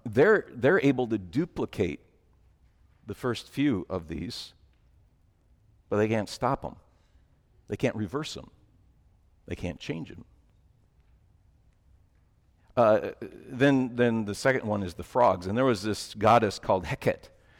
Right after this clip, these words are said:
and she had the head of a frog. And she was a goddess of childbirth, goddess of fertility. Yeah. Uh, number five, the livestock disease. There, there's a temple at Memphis, not, not Tennessee.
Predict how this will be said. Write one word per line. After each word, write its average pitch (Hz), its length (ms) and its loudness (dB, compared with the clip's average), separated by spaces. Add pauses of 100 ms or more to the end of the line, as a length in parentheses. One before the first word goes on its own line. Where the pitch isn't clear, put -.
(220)
and 104 120 -4
she 98 180 -6
had 104 260 4
the 95 80 -4
head 131 180 2
of 104 100 0
a 92 60 -6
frog. 80 420 -8 (1160)
And 101 140 -6
she 123 160 -2
was 104 160 0
a 98 40 -4
goddess 110 480 4
of 101 320 -2
childbirth, 107 680 0
goddess 98 360 -2
of 98 220 -4
fertility. - 840 -12 (2250)
Yeah. 120 180 -10 (1800)
Uh, 110 140 6
number 113 220 4
five, 117 580 4 (640)
the 104 140 2
livestock 104 580 4
disease. 98 400 -4
There, 110 240 2
there's 101 320 0
a 87 60 -6
temple 123 480 -2
at 104 180 -2
Memphis, 113 600 -2
not, 104 240 -4
not 113 220 -8
Tennessee. 110 580 -6